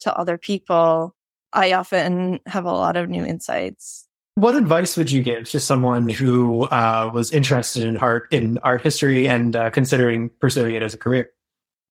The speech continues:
Speaker 1: I think languages are quite important. They take a long time to master.
Speaker 2: <laughs>
Speaker 1: And, but when you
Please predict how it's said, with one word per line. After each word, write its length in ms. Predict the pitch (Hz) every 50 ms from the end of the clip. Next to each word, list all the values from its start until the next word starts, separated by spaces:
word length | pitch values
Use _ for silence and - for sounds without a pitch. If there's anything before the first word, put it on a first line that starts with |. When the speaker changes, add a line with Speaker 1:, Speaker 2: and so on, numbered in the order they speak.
| _ -
Speaker 1:
I 100 | 277 254
think 460 | 262 - 349 359 359 - - - - - _
languages 760 | - 226 220 220 220 233 247 277 302 277 277 262 226 220 214
are 100 | 208 185
quite 320 | 202 - - - 196 202 214
important. 680 | 214 202 - - 175 180 165 165 170 180 220 233 - 196
They 100 | 208 208
take 200 | - 233 220 -
a 60 | 208
long 320 | 208 196 196 208 - 247 226
time 440 | - 233 202 190 196 190 196 214 240
to 100 | - 220
master. 880 | 214 196 185 185 196 - - 139 - 214 214 226 233 240 254 247 233 -
Speaker 2:
<laughs> 40 | -
Speaker 1:
And, 460 | - 220 214 214 214 208 214 208 190
but 220 | 208 226 220 208 -
when 300 | - 220 233 226 233 233
you 400 | 233 233 233 233 233 240 247